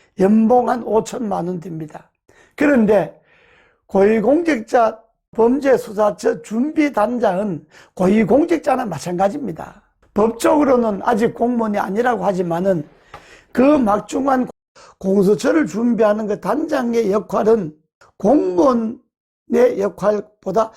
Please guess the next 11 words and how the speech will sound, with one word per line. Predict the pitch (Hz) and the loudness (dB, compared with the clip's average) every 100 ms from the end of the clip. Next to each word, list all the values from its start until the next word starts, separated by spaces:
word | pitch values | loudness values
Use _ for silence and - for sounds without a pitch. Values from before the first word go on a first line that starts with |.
| _ - | _ 0
더 | 240 - - _ _ | 2 2 -4 _ _
중요합니다. | - 247 247 240 190 180 165 - - _ _ _ - | 0 4 4 2 0 -6 -12 -16 -20 _ _ _ 2
왜냐하면 | 185 226 254 208 214 180 _ _ _ | 4 4 2 0 -2 -6 _ _ _
고위공직자 | 190 208 208 302 294 233 202 | -2 0 2 2 0 -2 -4
부패를 | - 226 226 220 | -2 -6 0 -2
조사해야 | 170 175 160 185 165 | -2 -8 -4 -4 -4
되니까요. | 170 170 165 175 175 _ _ - - | -10 -10 -10 -12 -14 _ _ -20 -4
그 | 208 | 2
자리에 | 185 277 320 339 | 4 4 2 2
앉은 | 285 302 277 247 | 0 0 -2 -2
사람이 | 190 226 226 214 226 233 | 0 0 2 0 -2 -4